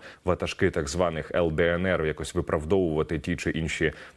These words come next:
е, дії з боку російських військових, ну, тобто називати це тактичним в-, е, відступом, перегрупуванням і тому подібне,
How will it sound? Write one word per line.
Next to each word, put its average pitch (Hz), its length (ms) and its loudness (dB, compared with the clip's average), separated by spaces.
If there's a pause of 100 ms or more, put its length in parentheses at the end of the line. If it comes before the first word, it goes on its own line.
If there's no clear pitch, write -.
(100)
е, 80 140 4
дії 80 380 4
з 76 60 -2
боку 85 360 2
російських 107 520 0
військових, 87 480 2
ну, 95 100 0
тобто - 280 -2
називати 80 520 0
це 76 200 -2
тактичним 78 580 -4
в-, 67 220 -6
е, 71 160 -2
відступом, 82 640 0
перегрупуванням 76 800 0
і 76 40 -2
тому 85 220 -2
подібне, 120 520 0